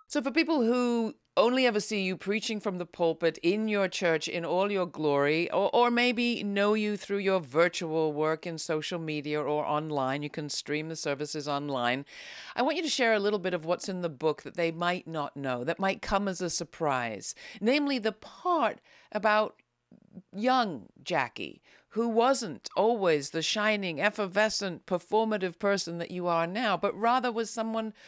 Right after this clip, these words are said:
who was super good, but super concerned not to be too widely seen,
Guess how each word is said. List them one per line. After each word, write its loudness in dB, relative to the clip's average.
who -2
was 2
super -4
good, 2
but 2
super -2
concerned -2
not -4
to -4
be -6
too -6
widely -4
seen, -12